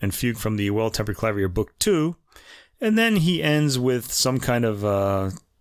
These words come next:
miscellaneous work, a multi-movement work. And in two cases, it's a fantasia. And, uh, in one of them, he, I guess this would be the centerpiece, uh, there's a sonata, okay?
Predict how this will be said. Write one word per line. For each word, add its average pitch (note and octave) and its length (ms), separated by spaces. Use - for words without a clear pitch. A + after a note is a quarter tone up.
miscellaneous A2 720
work, G2 320
a F#2+ 200
multi-movement G#2 680
work. F2+ 300
And G2+ 320
in - 200
two A#2+ 160
cases, G#2 360
it's F#2+ 140
a G2 40
fantasia. G#2+ 680
And, G#2+ 280
uh, G#2 180
in G#2+ 120
one C3+ 140
of B2 60
them, G2+ 120
he, G2+ 220
I A2 80
guess A2+ 180
this F#2+ 160
would F#2+ 100
be F#2+ 100
the F2+ 80
centerpiece, F#2+ 560
uh, F2+ 280
there's F2+ 200
a F2 40
sonata, F2 600
okay? F#2+ 320